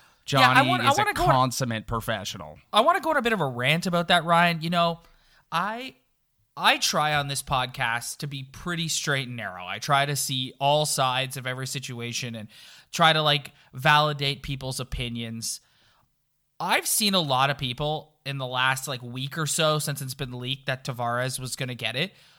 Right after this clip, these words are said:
Speaker 1: With, like, if you're gonna sit here and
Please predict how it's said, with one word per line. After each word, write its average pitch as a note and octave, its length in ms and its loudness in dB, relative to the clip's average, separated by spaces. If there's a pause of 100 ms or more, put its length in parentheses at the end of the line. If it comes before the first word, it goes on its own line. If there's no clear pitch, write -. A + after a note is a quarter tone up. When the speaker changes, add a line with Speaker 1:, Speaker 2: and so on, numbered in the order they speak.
(140)
Speaker 1:
With, F3 420 0 (120)
like, F3 320 0 (920)
if F#3+ 160 0
you're C4+ 140 0
gonna A#4+ 200 -2
sit C#3 240 0
here D3+ 340 0
and B2 380 -4